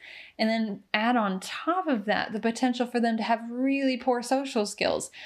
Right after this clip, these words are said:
We've got a recipe for disaster. It's a no wonder so many people prefer to keep their horses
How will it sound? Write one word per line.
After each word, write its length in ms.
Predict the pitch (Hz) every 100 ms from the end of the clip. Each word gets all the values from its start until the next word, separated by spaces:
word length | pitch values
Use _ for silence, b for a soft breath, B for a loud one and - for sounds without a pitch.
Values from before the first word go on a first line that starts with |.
| B -
We've 200 | 294 277
got 280 | 226 214
a 180 | - 185
recipe 580 | 214 254 277 269 254 247
for 120 | 233
disaster. 520 | 214 214 220 220 202
It's 160 | 185 185
a 60 | 202
no 200 | 196 196
wonder 520 | 190 196 208 233 220
so 200 | 202 202
many 180 | 196 190
people 320 | 202 190 185
prefer 460 | - 180 - 180
to 80 | 190
keep 220 | 196 190
their 100 | 185
horses 560 | 175 170 175 175 170 175